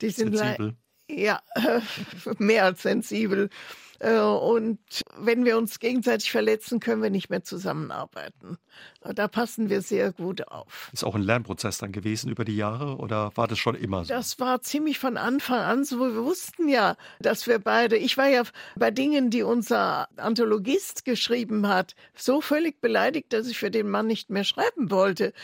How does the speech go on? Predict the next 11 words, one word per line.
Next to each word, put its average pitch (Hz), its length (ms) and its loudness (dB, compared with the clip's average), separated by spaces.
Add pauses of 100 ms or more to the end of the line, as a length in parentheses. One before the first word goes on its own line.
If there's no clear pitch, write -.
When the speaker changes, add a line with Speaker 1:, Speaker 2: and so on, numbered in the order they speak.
(200)
Speaker 1:
Hat 202 120 -2
Elmar, 277 480 4
äh, 233 240 2
mühsam 262 560 2
dran 240 260 0
gearbeitet, 240 800 4 (280)
dass 233 160 0
ich 226 120 0
wieder 240 160 2
mitgemacht 247 720 -2
habe. - 140 -10